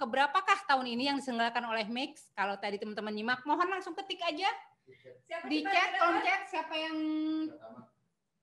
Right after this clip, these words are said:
Speaker 1: ini? Oh, udah nih yang pertama.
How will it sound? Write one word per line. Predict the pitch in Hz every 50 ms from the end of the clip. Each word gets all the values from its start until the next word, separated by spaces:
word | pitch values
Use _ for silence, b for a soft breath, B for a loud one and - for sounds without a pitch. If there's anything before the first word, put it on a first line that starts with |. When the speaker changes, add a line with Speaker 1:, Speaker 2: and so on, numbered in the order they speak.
| _ _ -
Speaker 1:
ini? | 277 294 320 339 349 349 359 370 370 370 349 - -
Oh, | 320 359 349 311 262
udah | 339 349 302
nih | 339 359 359 339 320
yang | 330
pertama. | 302 311 302 302 302 302 294 311 349 359 370 370 349